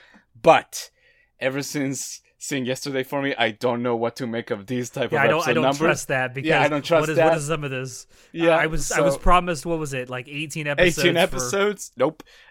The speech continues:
Speaker 1: Uh, so I don't know why it's listed as twenty. Maybe it's, like, a few O V As, but anyway, uh, seems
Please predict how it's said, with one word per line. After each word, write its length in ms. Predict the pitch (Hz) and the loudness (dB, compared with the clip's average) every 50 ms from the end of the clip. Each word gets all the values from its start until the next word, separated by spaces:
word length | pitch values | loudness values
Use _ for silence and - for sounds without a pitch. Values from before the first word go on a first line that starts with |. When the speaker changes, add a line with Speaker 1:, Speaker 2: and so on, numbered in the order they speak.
| _ _ - | _ _ -8
Speaker 1:
Uh, 600 | 127 123 127 123 117 113 113 113 110 110 117 117 - - 127 | -4 -2 -2 0 -2 -2 -4 -4 -6 -6 -8 -10 -12 -14 -16
so 360 | - - 135 127 120 117 117 - | -12 -6 -6 -4 -4 -4 -6 -6
I 120 | 123 131 135 | -6 -6 -4
don't 100 | 139 139 | -4 -4
know 320 | 135 131 127 117 104 110 - _ | -2 -2 -2 -4 -6 -10 -20 _
why 260 | - 117 123 123 120 | -10 -4 -4 -2 -2
it's 140 | 120 - - | -4 -6 -10
listed 220 | 113 107 113 107 | -14 -12 -12 -12
as 80 | 101 - | -12 -12
twenty. 340 | - - 127 127 127 123 117 | -8 -4 -4 -4 -4 -4 -6
Maybe 200 | 107 104 104 104 | -6 -8 -8 -10
it's, 140 | 98 - | -10 -10
like, 140 | - 101 98 | -10 -10 -10
a 60 | 98 | -10
few 240 | 95 - - 110 104 | -14 -12 -8 -6 -6
O 60 | 101 | -6
V 140 | 98 110 117 | -4 -2 -2
As, 120 | 127 127 120 | -2 -2 -2
but 180 | 117 - _ - | -6 -12 _ -6
anyway, 280 | 156 143 110 87 - _ _ _ _ _ _ _ _ _ _ _ _ _ _ - | -6 -4 -6 -6 -12 _ _ _ _ _ _ _ _ _ _ _ _ _ _ -14
uh, 480 | 110 98 95 95 95 95 95 95 92 - - _ _ _ _ _ | -12 -10 -10 -10 -10 -10 -10 -12 -14 -16 -18 _ _ _ _ _
seems 580 | _ - - 135 160 196 202 190 185 - - | _ -6 -4 -4 -2 -4 -4 -6 -10 -14 -16